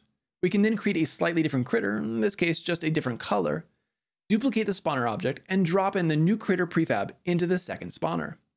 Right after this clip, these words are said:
We can then let the game play and see that we are now spawning and pooling two different types of critters. And we are doing this without having to create an additional object pool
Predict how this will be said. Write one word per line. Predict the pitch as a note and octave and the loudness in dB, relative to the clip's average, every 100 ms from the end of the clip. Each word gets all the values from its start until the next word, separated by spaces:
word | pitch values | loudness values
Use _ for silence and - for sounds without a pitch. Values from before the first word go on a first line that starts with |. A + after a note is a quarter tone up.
| _ _ _ _ - | _ _ _ _ -2
We | G3 | 2
can | A#3 | 2
then | C4 C4+ | 2 2
let | B3 | 2
the | |
game | F3+ E3+ C3+ | 0 0 -2
play | - A#3 A3 D#3+ D#3+ | -2 -2 0 -2 -4
and | - E3+ | 0 0
see | G#3+ | 2
that | G#3 | 2
we | G#3 | 2
are | F#3+ | 0
now | G3 G#3 G3+ G#3 F#3+ | 2 0 0 0 -2
spawning | F3 - G#3 F#3 C#3+ | -6 -4 0 0 0
and | - E3 | 0 -2
pooling | - A3 F3+ D3 - _ | 0 0 2 0 -4 _
two | - A#3+ A3+ | 2 2 4
different | F#3+ F#3 | 0 -2
types | - - | -6 -8
of | C3+ | -6
critters. | - F#2+ - - _ _ _ _ _ _ - | -2 -2 -4 -12 _ _ _ _ _ _ -6
And | D4 C#4 F#3 E3+ - _ _ | -2 0 -2 -4 -8 _ _
we | A#3 | 2
are | B3 | 4
doing | F3+ F3 A#3 A#3 | 2 2 2 2
this | C3 - - | 0 -4 -6
without | - F#3 - G3 | -4 -2 0 0
having | G3+ G3 G3 | 0 0 0
to | |
create | F3+ D#3 D3 | 2 0 0
an | C#3 | 0
additional | C3+ C3+ F#3+ G#3+ F#3+ - | -2 0 -2 0 -4 -2
object | E3+ G3+ F#3+ | -2 -2 -4
pool | - B2+ - | -4 -4 -4